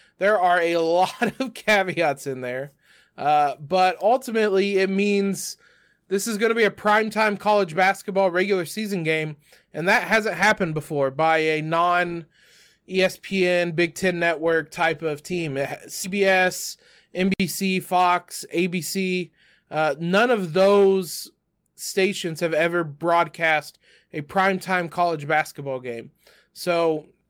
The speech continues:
Saturday, December tenth, you're gonna have I U basketball on Fox on primetime. That's fun. Uh, it's gonna lead to a big audience, I would imagine, and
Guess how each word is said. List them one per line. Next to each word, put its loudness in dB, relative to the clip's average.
Saturday, 2
December -2
tenth, -2
you're -2
gonna 2
have 4
I 2
U 0
basketball 0
on -2
Fox 0
on 0
primetime. -2
That's 0
fun. 4
Uh, 4
it's -4
gonna 0
lead 0
to 4
a 4
big 2
audience, 2
I 6
would 2
imagine, 2
and -2